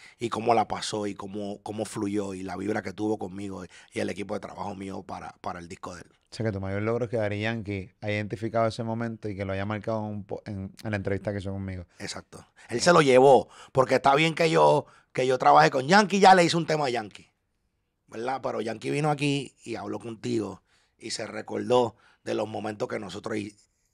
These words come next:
Speaker 1: pasamos haciendo el disco de él.
Speaker 2: Hay gente que se olvida, hay artistas que se olvidan de su equipo de trabajo.
Speaker 1: <laughs> Hay gente que sí se olvida, pero, ¿me entiendes? Por eso te digo que es un logro, porque él se acordó de lo que nosotros hicimos.
Speaker 2: O sea, pero, pero ¿cómo no se va a acordar? Si realmente tú, ¿cuántos temas tienes del, de,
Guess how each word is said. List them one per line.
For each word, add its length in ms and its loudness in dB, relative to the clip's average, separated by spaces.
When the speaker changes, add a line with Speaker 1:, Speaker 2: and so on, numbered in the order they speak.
Speaker 1:
pasamos 500 -4
haciendo 360 -6
el 80 -10
disco 260 -12
de 120 -20
él. 60 -20
Speaker 2:
Hay 120 2
gente 140 0
que 40 0
se 80 0
olvida, 220 0
hay 80 4
artistas 260 -4
que 60 -6
se 80 -4
olvidan 440 -4
de 100 -8
su 100 -8
equipo 240 -4
de 60 -2
trabajo. 480 -4
Speaker 1:
<laughs> 1080 -12
Hay 140 -8
gente 180 -4
que 100 -2
sí 100 -8
se 80 -6
olvida, 340 0
pero, 240 -2
¿me 140 0
entiendes? 320 0
Por 120 0
eso 140 0
te 60 0
digo 140 2
que 80 -6
es 60 -4
un 140 0
logro, 240 0
porque 160 -8
él 60 -6
se 80 -4
acordó 480 -8
de 100 -4
lo 100 -2
que 80 -10
nosotros 300 -10
hicimos. 300 -16
Speaker 2:
O 40 -18
sea, 160 -4
pero, 160 -6
pero 160 -6
¿cómo 160 -6
no 60 -6
se 80 -2
va 60 2
a 20 0
acordar? 300 -2
Si 100 -10
realmente 340 -4
tú, 280 -2
¿cuántos 320 -6
temas 260 -8
tienes 240 -10
del, 400 -6
de, 640 -2